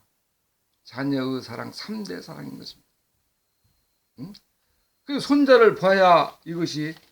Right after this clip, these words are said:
내 사랑이 완성이 되는 거예요. 그래, 마음이 편하고. 근데 요즘에 대한민국에 사십이 넘고 오십이 넘은 처녀총각이 많습니다.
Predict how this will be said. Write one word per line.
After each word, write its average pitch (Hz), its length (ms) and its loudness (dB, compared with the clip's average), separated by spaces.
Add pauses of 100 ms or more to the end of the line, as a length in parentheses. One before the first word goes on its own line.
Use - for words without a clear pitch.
(260)
내 147 260 0
사랑이 147 800 -6
완성이 147 480 -12
되는 220 200 -12
거예요. 131 160 -16 (880)
그래, 160 260 -8
마음이 143 360 0
편하고. 208 440 -10 (840)
근데 247 200 -4
요즘에 226 680 4 (840)
대한민국에 175 1000 0 (400)
사십이 165 840 -4
넘고 156 640 -6 (320)
오십이 151 720 -4
넘은 143 380 -2
처녀총각이 190 640 -10
많습니다. - 520 -16